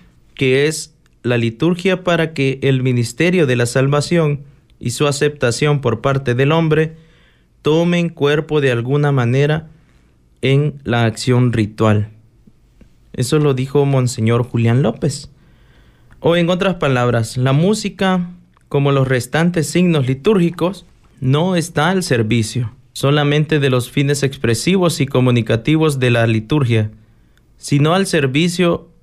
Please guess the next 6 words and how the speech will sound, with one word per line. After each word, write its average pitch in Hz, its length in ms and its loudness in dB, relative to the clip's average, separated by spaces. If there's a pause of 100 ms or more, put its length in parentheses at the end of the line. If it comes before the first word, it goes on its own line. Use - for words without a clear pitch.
(140)
ante 127 400 0
todo, 160 400 0
del 127 200 0
ministerio 120 600 0
de 120 140 0
Cristo 143 600 -2